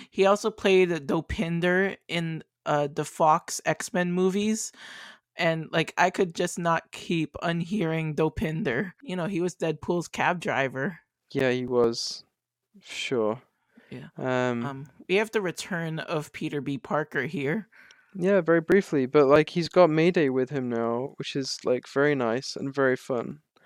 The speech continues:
Speaker 2: Loved having Mayday.
Speaker 1: Would you say he got remarried to his M J, or did, did they just reconcile?
Speaker 2: It's hard to say. I, I imagine after everything they went through, but it's probably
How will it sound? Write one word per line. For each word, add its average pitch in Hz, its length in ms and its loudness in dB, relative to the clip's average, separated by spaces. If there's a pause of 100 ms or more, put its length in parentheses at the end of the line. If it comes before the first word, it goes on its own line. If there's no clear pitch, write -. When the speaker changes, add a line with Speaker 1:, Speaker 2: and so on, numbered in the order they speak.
(340)
Speaker 2:
Loved 147 260 2 (100)
having 139 280 -2
Mayday. 127 420 -4 (140)
Speaker 1:
Would 196 140 0
you 214 80 -2
say 208 200 2
he 196 160 -2
got 175 360 4
remarried 170 640 -4
to - 80 -8
his 165 240 -4
M 170 220 -4
J, 180 200 -2
or 170 200 -2 (160)
did, 151 260 -4
did 147 180 -2
they 147 140 0
just 147 240 -4
reconcile? 143 920 -6 (100)
Speaker 2:
It's - 520 -4 (100)
hard 127 280 -2
to 135 100 -12
say. 117 600 -2
I, 127 220 -6
I 170 160 4
imagine 156 380 4
after 139 200 0
everything 135 280 -4
they 127 80 -2
went 123 200 0
through, 127 140 -6
but - 140 -4
it's - 100 -10
probably 131 720 -2